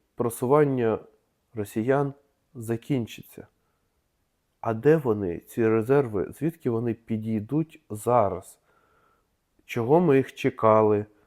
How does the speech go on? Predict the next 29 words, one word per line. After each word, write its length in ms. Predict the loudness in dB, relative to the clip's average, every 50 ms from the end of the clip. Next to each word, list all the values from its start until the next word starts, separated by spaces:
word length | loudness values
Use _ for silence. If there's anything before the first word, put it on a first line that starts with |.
| _ _ -8
Вони 220 | -4 0 0 0
що, 220 | 0 2 2 0 0
в 260 | 0 -2 -6 -2 0
відпустку 600 | 0 0 -2 _ 0 0 0 0 -2 -4 -6 -4
пішли, 420 | -2 -2 -6 -4 -2 0 2 2
як 140 | 2 2 0
ті 160 | _ -10 -8
депутати 640 | -6 -6 -6 -4 -4 -2 0 2 2 2 2 0 -4 -4 -6 -20 -20 _ _ _ -6
Верховної 540 | -4 -4 -4 0 0 2 2 4 4 4
Ради? 360 | 4 6 4 4 4 2 -2 -4 _ _ _ _ _ _ _ _ _ _ _ _ _ _ _ _ -6
Я 140 | 0 2 2
от 280 | 2 2 -2 -6 _ _
чесно 380 | -2 0 0 0 0 0 -2
не 140 | 0 0 0
розумію, 560 | 0 -2 -2 -2 -2 -2 0 0 -2 -2 -4 -8 _ _ _ _ _ _ _ _ _ _ _ _ _ _ _ _ _ _ _ _ _ _ _ _ _ _ _ _ _ _ _ _ _ _ _ -12
звідки 420 | -8 -4 -4 -4 -4 -4 -6 -6 -6
ці 340 | -6 -4 -2 -2 -2 -2 -4 -6
резерви 560 | -6 -2 -2 0 2 2 2 2 2 0 -2
підійдуть, 760 | -4 -4 -6 -6 -4 -4 -4 -4 -4 -4 -6 -6 -8 -14 _ _ -20 -18
і 360 | -18 -18 -18 -16 -16 -16 -16
хто 540 | -16 -18 -20 _ _ _ _ -2 2 2 2
в 100 | 2 0
ці 240 | -4 -4 0 0 0
резерви 420 | 0 0 0 0 0 2 2 0
входить. 640 | -2 -2 -8 -6 -2 0 0 0 0 -4 -8 _ _ _ _ _ _ _ _ _ _ _ _ _ _ _ _ _ _
Тому 200 | -4 -2 -2 -2
що, 180 | -2 -2 -2 -2
наскільки 540 | -2 -4 -6 -6 -8 -8 -4 -2 2 2
от 260 | 4 4 2 0 -4